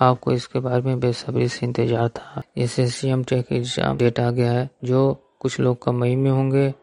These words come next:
और कुछ लोग का जून में होंगे। जो मई में एग्जाम डेट है वो दो मई से लेके उन्नीस मई के बीच में, और जो जून में एग्जाम है तेरह जून से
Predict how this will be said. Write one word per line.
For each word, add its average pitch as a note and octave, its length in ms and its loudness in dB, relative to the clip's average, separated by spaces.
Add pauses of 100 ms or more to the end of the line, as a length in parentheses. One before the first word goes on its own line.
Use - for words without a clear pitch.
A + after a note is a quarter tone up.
(240)
और B2+ 240 2
कुछ A#2+ 240 -6
लोग A#2+ 220 -4
का A#2 100 -2
जून A#2 220 -4
में A2+ 160 -6
होंगे। A2+ 300 -8
जो B2+ 140 4
मई B2 240 4
में C3+ 180 4
एग्जाम B2+ 300 0
डेट B2+ 220 0
है C3 180 0 (100)
वो B2 100 6
दो B2 340 8
मई A#2+ 280 0
से A#2 220 -4
लेके A#2 380 -6 (160)
उन्नीस B2+ 360 -4
मई A#2 180 0
के B2 140 -4
बीच A#2 300 0
में, B2 140 2
और C#3 120 4
जो C3+ 160 4
जून B2+ 280 0
में C3+ 180 2
एग्जाम C3 340 2
है C3+ 160 -2 (100)
तेरह B2+ 240 8
जून C3 200 2
से C3+ 380 -2